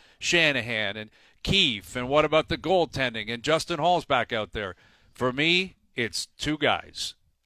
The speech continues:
That's it. Austin Matthews, Mitch Marner. That's it. You mentioned McDavid and Draisaitl. We don't get to Hyman and Nugent Hopkins and Kane and Bouchard and Skinner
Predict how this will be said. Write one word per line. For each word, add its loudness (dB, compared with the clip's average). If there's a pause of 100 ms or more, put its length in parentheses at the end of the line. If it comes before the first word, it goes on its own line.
(180)
That's 6
it. -2 (640)
Austin 4
Matthews, 0 (220)
Mitch -2
Marner. -4 (540)
That's 8
it. -2 (360)
You -2
mentioned 4
McDavid 2
and -10
Draisaitl. 0 (420)
We 4
don't 6
get 2
to 2
Hyman 2
and -2
Nugent -2
Hopkins -2 (200)
and -4
Kane 0
and -6
Bouchard 2
and -4
Skinner -2